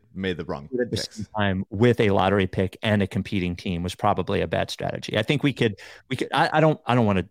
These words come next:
Speaker 2: keep do-, I think we could probably agree that Portland's best case scenario after making that pick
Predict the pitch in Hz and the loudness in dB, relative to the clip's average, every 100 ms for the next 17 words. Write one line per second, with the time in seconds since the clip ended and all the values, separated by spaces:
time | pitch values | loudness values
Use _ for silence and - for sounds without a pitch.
0 | - - - - 123 - - 143 - 120 | -8 -4 -2 0 0 0 0 0 0 2
1 | 110 101 - _ _ _ - 165 160 147 | 2 0 -12 _ _ _ 0 2 4 4
2 | 120 113 107 101 98 - _ 110 95 101 | 4 4 4 2 0 -6 _ 0 4 4
3 | 98 95 92 - 107 107 95 - _ _ | 4 4 2 -2 -2 0 2 0 _ _
4 | _ - 151 139 117 110 101 - - - | _ -2 2 2 2 2 2 -2 -10 -16
5 | _ _ _ _ _ _ _ _ 139 120 | _ _ _ _ _ _ _ _ 0 0
6 | - 113 101 - 92 87 85 85 85 92 | 0 0 2 2 2 2 2 2 0 0
7 | 113 107 104 101 92 95 90 - - 85 | -2 0 2 2 2 2 2 0 -4 -4
8 | 90 | -4